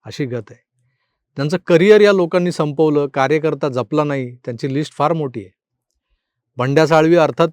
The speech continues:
विजय साळवी हे देखील याच मांदियाळीतलं एक नाव आहे. अकारण मानहानी सोसावं लागलेलं एक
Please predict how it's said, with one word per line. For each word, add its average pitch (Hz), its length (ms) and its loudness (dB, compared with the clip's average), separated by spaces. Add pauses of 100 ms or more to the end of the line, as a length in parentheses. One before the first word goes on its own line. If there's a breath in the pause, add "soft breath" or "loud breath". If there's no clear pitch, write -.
(140)
विजय 135 260 0
साळवी 120 440 -2
हे 117 100 -4
देखील 151 340 -2
याच 151 280 -4
मांदियाळीतलं 139 600 0
एक 131 140 0
नाव 113 220 -10
आहे. - 480 -20 (680)
अकारण 160 520 0 (460)
मानहानी 143 460 -2
सोसावं 139 440 -4
लागलेलं 127 360 -2
एक 127 120 -6